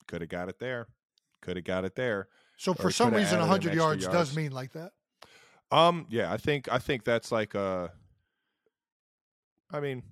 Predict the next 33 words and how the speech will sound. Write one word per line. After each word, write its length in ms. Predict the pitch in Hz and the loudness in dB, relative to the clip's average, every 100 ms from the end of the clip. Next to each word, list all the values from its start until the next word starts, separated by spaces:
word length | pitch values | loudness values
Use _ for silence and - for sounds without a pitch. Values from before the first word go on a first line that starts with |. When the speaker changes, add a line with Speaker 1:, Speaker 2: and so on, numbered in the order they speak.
| - - _ - | -20 -20 _ -2
Speaker 1:
depend-, 360 | 156 - 165 | 2 2 2
it, 160 | 160 165 | 0 -2
it 220 | 156 170 | -2 2
all 160 | 160 147 | 6 6
depends 360 | 131 135 131 117 | 4 0 0 0
on 180 | 113 | -2
how 280 | 104 - 120 | -2 0 2
you 180 | 117 113 | 2 0
got 300 | 107 98 95 | 0 0 0
it. 160 | 98 - _ - | -2 -6 _ -4
You 80 | 135 | -2
know 40 | |
what 20 | |
I 40 | 139 | 0
mean? 80 | |
It's 140 | 160 - | -2 0
one 180 | 143 131 | -2 0
thing 240 | 131 120 | 0 0
if 160 | 113 107 | 0 0
they 160 | 117 | -2
completely 480 | 107 110 - 131 107 | -2 -4 -4 -2 -4
botch 400 | 87 104 104 107 | -4 0 0 -2
a 60 | 98 | -6
play 520 | - 107 101 98 92 | -4 -2 0 -2 -4
on 300 | - 92 92 | -6 -6 -6
your 200 | 92 101 | -4 -4
own 220 | 95 101 95 | -2 -4 -6
twenty-yard 560 | - 101 92 92 98 | -8 -6 -4 -4 -4
line, 160 | 90 87 | -4 -8
you 80 | 90 | -8
get 140 | 90 | -10
an 60 | 82 | -10
eighty-yard, 720 | 95 95 92 90 90 90 85 | -10 -8 -8 -8 -6 -4 -6